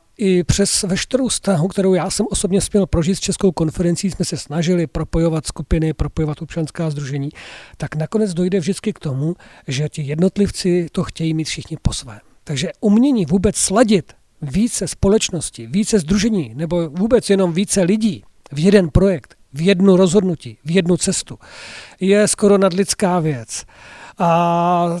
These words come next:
takže se chci vás zeptat, eh, jak to vidíte vy, protože vy jste neustále na přednáškách a mluvíte,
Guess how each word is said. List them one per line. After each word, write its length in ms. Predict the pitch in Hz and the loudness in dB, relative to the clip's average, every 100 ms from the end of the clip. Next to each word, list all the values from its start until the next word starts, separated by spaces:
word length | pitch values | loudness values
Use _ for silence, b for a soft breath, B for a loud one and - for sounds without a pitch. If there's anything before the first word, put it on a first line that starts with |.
| - | -2
takže 300 | 185 160 190 | 0 2 0
se 120 | 226 | 0
chci 180 | - 226 | -2 -2
vás 240 | 214 196 | 0 0
zeptat, 480 | 165 160 - 117 - | 0 -2 -2 -6 -4
eh, 300 | 143 127 120 - | -4 -4 -6 -2
jak 180 | 170 | -2
to 140 | - 233 | 2 4
vidíte 440 | 190 175 208 214 | 4 4 4 4
vy, 220 | 190 175 | 6 6
protože 480 | 185 151 - 156 170 | 6 4 2 2 2
vy 140 | 143 175 | 2 -2
jste 220 | - 196 | 0 0
neustále 760 | 180 - - - 175 175 185 | 2 2 0 4 4 4 4
na 80 | 170 | 2
přednáškách 760 | 151 190 160 160 151 - 160 - | 0 -4 -2 -4 -4 -4 -6 -2
a 60 | |
mluvíte, 540 | 165 170 170 185 - | 2 6 6 4 2